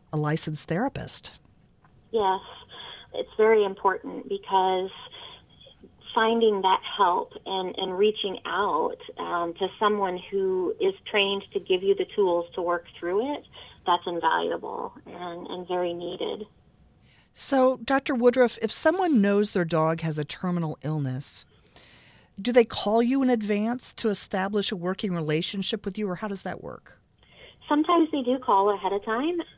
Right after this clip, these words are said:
Speaker 2: and other times they may not call us until it's really time to schedule that final visit for their pet. And so our relationship with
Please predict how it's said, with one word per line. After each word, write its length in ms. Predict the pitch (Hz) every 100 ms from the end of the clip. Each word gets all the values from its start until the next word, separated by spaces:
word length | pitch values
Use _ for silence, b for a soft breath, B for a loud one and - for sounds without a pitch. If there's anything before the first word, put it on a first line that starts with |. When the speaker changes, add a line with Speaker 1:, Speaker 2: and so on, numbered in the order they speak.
| _
Speaker 2:
and 180 | 220 226
other 180 | 233 285
times 340 | 269 285 294 269
they 360 | 254 262 262 269
may 320 | 254 247 254
not 380 | 254 247 240 247 -
call 300 | - 226 220 240
us 140 | 262 -
until 720 | 220 220 226 214 214 214 208
it's 180 | 208 - -
really 300 | 233 208 220 233
time 220 | 208 202 208
to 80 | 202 -
schedule 360 | 196 196 202
that 160 | 196 190 -
final 320 | 185 190 190
visit 340 | 190 196 208 -
for 100 | 185
their 140 | 175 180
pet. 420 | - 185 180 -
And 160 | 190 196 -
so 320 | 196 196 196 - _ _ _ _
our 120 | 196 214
relationship 760 | 226 190 220 240 220 - 190 -
with 260 | 190 190